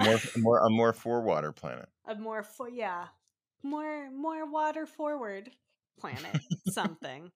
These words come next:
Speaker 2: Dagobah? Maybe. Good news. Enter the X-Men, and we get a great line from Eric the Red. "You, you were supposed to have been space debris."
Speaker 1: <laughs>
Speaker 2: Then the X-Men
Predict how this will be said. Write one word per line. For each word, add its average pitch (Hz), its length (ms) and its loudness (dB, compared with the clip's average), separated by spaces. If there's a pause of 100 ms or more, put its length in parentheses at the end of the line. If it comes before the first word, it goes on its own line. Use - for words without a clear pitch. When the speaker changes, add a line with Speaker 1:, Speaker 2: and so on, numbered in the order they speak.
(300)
Speaker 2:
Dagobah? 453 540 -2 (320)
Maybe. 175 500 -12 (920)
Good 320 160 0
news. 226 380 -2 (260)
Enter 339 300 2
the 381 160 2
X-Men, 330 640 0 (260)
and 208 120 -4
we 247 80 -4
get 226 140 2
a 214 40 0
great 277 340 0
line 247 240 2
from 247 160 -6
Eric 214 280 -2
the 226 80 -6
Red. 254 420 2
"You, 294 560 2 (240)
you 403 180 8
were 254 120 2
supposed 262 480 -4
to 311 80 2
have 320 340 0
been 381 240 2
space - 720 0
debris." 277 880 -2 (800)
Speaker 1:
<laughs> 185 100 8 (1000)
Speaker 2:
Then 247 160 6
the 240 200 -4
X-Men 277 640 0